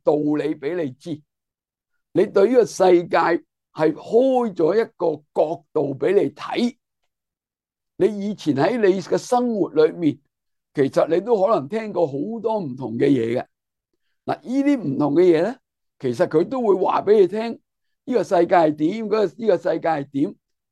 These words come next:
等於有唔同嘅人，有唔同自己嘅人生觀、價值觀，係嘛？呢啲人生觀同價值觀，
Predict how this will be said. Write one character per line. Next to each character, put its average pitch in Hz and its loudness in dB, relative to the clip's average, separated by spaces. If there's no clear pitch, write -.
等 170 -2
於 220 -8
有 156 2
唔 135 -10
同 131 -4
嘅 156 2
人， - -2
有 151 4
唔 170 -4
同 131 -6
自 160 -14
己 151 -6
嘅 185 0
人 127 -2
生 214 -4
觀、 202 -6
價 - -2
值 - -8
觀， 185 -2
係 147 0
嘛？ 151 -4
呢 262 -4
啲 269 -2
人 139 -2
生 247 -2
觀 247 -4
同 120 -4
價 165 0
值 151 -6
觀， 233 -2